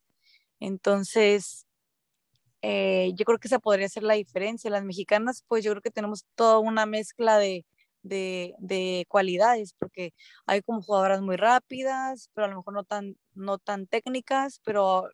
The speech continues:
puedes encontrarte a alguien que es muy técnica y a lo mejor no corre tanto. Entonces,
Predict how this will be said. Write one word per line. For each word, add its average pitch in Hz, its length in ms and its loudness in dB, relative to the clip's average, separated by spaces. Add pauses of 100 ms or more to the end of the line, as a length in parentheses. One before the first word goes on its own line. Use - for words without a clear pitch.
(180)
puedes 196 280 -6
encontrarte 196 560 -4
a 190 140 2
alguien 190 320 0
que 202 120 -12
es 180 100 -12
muy 190 160 -10
técnica 233 680 -2
y 226 80 -4
a 202 40 0
lo 190 60 -6
mejor 180 220 -6
no 190 120 -4
corre 175 220 -4
tanto. 202 440 -4 (400)
Entonces, 208 340 -2